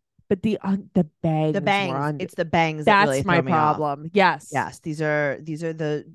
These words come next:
Speaker 2: breakdown bangs.
Speaker 1: Yes.
Speaker 2: These are, I'm
Speaker 1: Yes.
Speaker 2: having a hard time bangs.
Speaker 1: This is, I am not gonna survive bangs.
Speaker 2: Mm-hmm.
Speaker 1: Yes.
Speaker 2: Yeah. This is my last haircut.
Speaker 1: Yeah. <laughs> Forever. Goodbye forever. <laughs>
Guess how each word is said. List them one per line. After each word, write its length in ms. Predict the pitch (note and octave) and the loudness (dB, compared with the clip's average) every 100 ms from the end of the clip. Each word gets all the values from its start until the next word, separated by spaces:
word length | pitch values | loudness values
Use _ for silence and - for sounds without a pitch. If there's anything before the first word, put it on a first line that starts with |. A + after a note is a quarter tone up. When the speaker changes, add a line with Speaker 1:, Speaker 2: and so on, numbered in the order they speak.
| _ | _
Speaker 2:
breakdown 400 | D#3 C#3+ C#3 B2+ | -6 -6 -6 -8
bangs. 480 | B2+ G#2+ C3 E3 - F3+ | -8 -10 -14 -20 -12 -2
Speaker 1:
Yes. 420 | G3 F3 D3 - | 0 0 -4 -14
Speaker 2:
These 160 | A3+ A3 | -2 4
are, 80 | A#3+ | 6
I'm 260 | C#4 F#3+ | 6 4
Speaker 1:
Yes. 80 | G3+ | 0
Speaker 2:
having 220 | G3+ F3 | -2 -4
a 100 | F3 | -6
hard 240 | D#3+ D#3+ D#3 | -6 -6 -8
time 320 | C#3+ C3+ C3+ | -8 -8 -6
bangs. 460 | C3 B2 E2+ A#2+ - | -8 -10 -14 -8 0
Speaker 1:
This 180 | A#3 | 0
is, 160 | C#4 G#3 - | 0 -4 -2
I 180 | G3 A3 | 4 4
am 160 | A3 | 4
not 200 | G3+ G3 | 2 2
gonna 200 | G#3 F#3 | 0 -4
survive 760 | F3 F#3 D3+ D3 D3 D3 C3+ D#3 | -2 0 0 0 0 0 -2 -8
bangs. 560 | C#3+ B2+ G2+ B2+ C#3 - | -10 -8 -10 -14 -18 -14
Speaker 2:
Mm-hmm. 460 | F#3+ F#3+ F#3 A3+ B3 _ - | -12 -10 -10 -10 -12 _ -2
Speaker 1:
Yes. 260 | E3+ A#2 | 0 0
Speaker 2:
Yeah. 280 | E3 D#3 A#2 - - | -4 -4 -6 -10 -14
This 180 | E3+ | -12
is 160 | F#3 E3+ | -10 -8
my 140 | D#3+ | -6
last 220 | D#3 C#3+ - | -4 -6 -8
haircut. 440 | A#2+ - G2+ - _ _ _ | -10 -8 -10 -12 _ _ _
Speaker 1:
Yeah. 180 | A3 A#3+ B3 G#3+ G3 - E3+ | -2 0 0 -6 -12 -14 -18
<laughs> 500 | _ _ _ _ _ | _ _ _ _ _
Forever. 580 | - A3 G3+ F#3 D#3 F3+ - - - | 0 4 4 2 -2 -6 -14 -20 -10
Goodbye 240 | F#3+ F#3+ | -2 0
forever. 500 | G3 A#3+ B3+ G3+ G#3 | 2 2 2 0 -2
<laughs> 40 | G3+ | -6